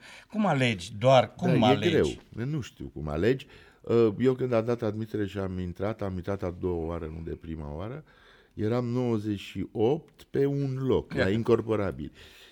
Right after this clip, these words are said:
Speaker 2: Și era <clears throat> în comisie cu Eugenia, doamna Eugenia Popovici, care era rector la București, <clears throat> Beate Fredanov, Constantin Codrescu
Speaker 1: Ia gata.
Speaker 2: și Tompa Micloș, tatăl lui Tompa, lui,
Speaker 1: Gabor.
Speaker 2: lui, lui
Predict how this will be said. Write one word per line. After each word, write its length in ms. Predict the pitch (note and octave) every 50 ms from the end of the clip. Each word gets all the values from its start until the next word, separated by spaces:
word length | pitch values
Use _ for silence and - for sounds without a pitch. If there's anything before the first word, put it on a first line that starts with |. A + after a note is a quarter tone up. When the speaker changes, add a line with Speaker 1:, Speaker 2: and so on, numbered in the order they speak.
| _ _ _
Speaker 2:
Și 240 | - - - - G2+
era 440 | G2 G2 G#2+ A2+ A2+ A2 G#2 - - - _ _ _
<clears throat> 160 | _ _ _
în 280 | - A#2+ C3+ C#3 C3 A2+
comisie 500 | F#2+ G#2 G#2 G2+ A2 A2+ - - G#2+ F#2
cu 220 | E2+ - D2 G#1 F2+ E2
Eugenia, 560 | C2 F#2+ F2+ F2 F2+ G2+ G2 G2 E2+ D#2 D#2 - _ _ _ _
doamna 420 | - D#2+ D#2+ F2+ F2 F2 E2+ D#2+
Eugenia 340 | D2+ D#2 D2+ D2 E2+ D#2+ D2+
Popovici, 420 | C#2+ D#2+ E2+ F#2+ G2 E2 D#2+ D2+ -
care 180 | - D2+ D2+
era 140 | D2+ C#2 D2
rector 460 | C#2+ D#2 D#2 - - - C#2+ B1+ C2+
la 140 | C#2+ C#2 C#2 C#2
București, 440 | - - - - C2+ E2 G#2+ B2 - E3 D3+ D3+ D3+ D3+ C3+ C3+
<clears throat> 300 | B2 G2 - - - -
Beate 300 | F#2+ G2 G2 - F#2+ F2+
Fredanov, 540 | D#2 E2 E2 E2 D#2 D#2 D2+ D2+ F2 G2 G2
Constantin 640 | - F#2 F2 E2 D#2 - E2+ D#2+ D#2+ - E2+ E2+ E2+
Codrescu 540 | E2 D#2+ C#2+ C2 D#2+ E2+ G2 A2+ - - B2+
Speaker 1:
Ia 100 | B2 A2
gata. 140 | G2 F2+ - - - - _ _ _ _ _ _ _ _ _ _ _
Speaker 2:
și 200 | - - - F2+
Tompa 520 | - - G#2+ G#2 G2+ G2 F#2 - F#2+ F#2
Micloș, 500 | F2+ F#2+ G2+ F#2+ - - D#2+ D2+ E2 D#2+
tatăl 480 | - - F#2+ F#2+ G2 F#2+ - E2 E2 E2
lui 220 | E2 E2+ E2 D2+ - _ _ _ _
Tompa, 440 | - D#2+ D#2 D2 D2 - - D#2+ D#2+ D#2+
lui, 500 | - - E2+ E2+ D#2+ D#2+ D#2+ D#2 D#2+ - - - -
Speaker 1:
Gabor. 300 | - A2 F#2+ D#2+ D2+ E2 -
Speaker 2:
lui, 80 | - -
lui 380 | D2+ D#2 D2+ C#2+ C#2+ C#2+ C#2+